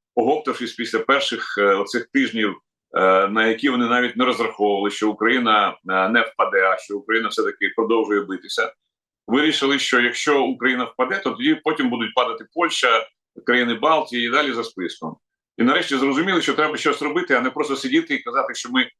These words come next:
забираємо з Києва, е, персонал своїх посольств. І слава Богу, що це відбулося, тому що інакше б ми з вами сьогодні вели б нашу розмову, я думаю, десь би,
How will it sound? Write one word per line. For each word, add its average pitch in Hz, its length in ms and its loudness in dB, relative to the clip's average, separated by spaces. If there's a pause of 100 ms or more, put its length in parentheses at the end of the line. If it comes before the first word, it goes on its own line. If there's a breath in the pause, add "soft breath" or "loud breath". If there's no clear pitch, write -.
забираємо 120 640 0
з - 120 -8
Києва, 113 540 2
е, 98 80 -4 (440)
персонал 117 340 0
своїх 113 320 -6
посольств. - 400 -6 (520)
І 117 60 0
слава 165 320 2
Богу, 113 300 0
що 110 240 -2
це 143 180 -2
відбулося, 131 560 0
тому 101 240 -6
що 104 320 0 (220 soft breath)
інакше 123 440 0
б 104 120 -6
ми 120 140 0
з - 80 -4
вами 117 400 2 (160 soft breath)
сьогодні 120 580 0
вели 113 320 2
б 101 320 -6
нашу 113 260 0
розмову, 117 420 2
я 107 60 0
думаю, 110 340 -2
десь 110 240 -2
би, 98 280 0